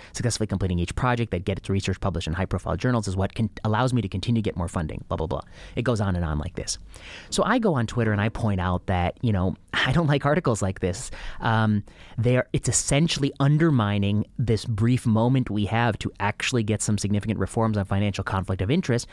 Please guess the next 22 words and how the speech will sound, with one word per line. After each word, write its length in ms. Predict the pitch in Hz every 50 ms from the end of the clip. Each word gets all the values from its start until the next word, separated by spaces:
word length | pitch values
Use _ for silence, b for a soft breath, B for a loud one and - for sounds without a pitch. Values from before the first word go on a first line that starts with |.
| B B -
by 100 | 107 113
saying 480 | - - 120 107 107 104 104 104 110 B B B B -
over 260 | 120 120 113 95 104
and 100 | 101 107
over 380 | 135 165 190 151 135 113 110 110 B B B
that 120 | - 110 98
this 160 | 120 - -
is 120 | 110 104
nothing 420 | 139 170 190 196 - - 131 127 120
in 80 | 110
comparison 720 | 107 - 117 113 - - 123 117 117 113 110 - 117 110 110 101
to 80 | -
this 160 | 90 95 90 -
desire 840 | 104 117 113 107 101 120 104 113 120 131 127 113 104 101 92 95 B B B B B B
to 100 | - -
be 140 | 87 85 80
famous, 760 | - - - - 95 90 87 78 76 73 69 - - - -
the 120 | - 90 85
desire 600 | 80 90 85 87 98 101 101 104 110 107 101 92
of 120 | 87 87
all 260 | 87 90 98 98 95
academics. 680 | 90 87 - - 98 76 80 73 78 73 - - -